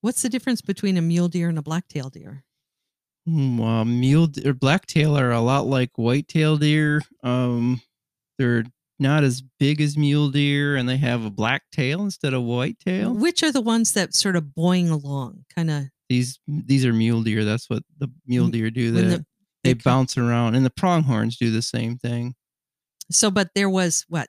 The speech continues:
Speaker 1: six that were
Speaker 2: Yeah.
Speaker 1: just kinda
Speaker 2: Yeah.
Speaker 1: grazing around
Speaker 2: Yep,
Speaker 1: in
Speaker 2: this
Speaker 1: that
Speaker 2: one.
Speaker 1: little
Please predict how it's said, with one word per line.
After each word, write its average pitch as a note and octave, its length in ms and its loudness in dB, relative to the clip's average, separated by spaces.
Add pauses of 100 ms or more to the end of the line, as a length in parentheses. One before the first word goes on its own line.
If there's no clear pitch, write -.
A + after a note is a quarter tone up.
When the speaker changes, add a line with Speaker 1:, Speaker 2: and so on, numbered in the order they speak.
Speaker 1:
six - 680 0 (360)
that F3+ 100 -2
were E3+ 100 6
Speaker 2:
Yeah. F3 180 6
Speaker 1:
just - 260 0 (500)
kinda C#3 180 4
Speaker 2:
Yeah. C3+ 60 2
Speaker 1:
grazing G#3 960 -2 (120)
around F3+ 720 0 (160)
Speaker 2:
Yep, C#3 180 0
Speaker 1:
in D#3+ 80 -8
Speaker 2:
this D#3+ 240 -4
Speaker 1:
that D3+ 100 -6
Speaker 2:
one. - 80 -12
Speaker 1:
little F3 200 -6